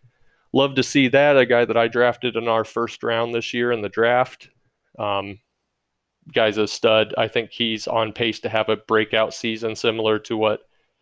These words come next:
Chris Godwin did last year in Tampa Bay, where there's a clear number one on that offense.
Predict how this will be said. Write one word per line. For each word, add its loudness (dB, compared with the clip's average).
Chris 0
Godwin 0
did -2
last -2
year -6
in -12
Tampa -4
Bay, -6
where -4
there's 2
a 0
clear 2
number 2
one 2
on 2
that 0
offense. 0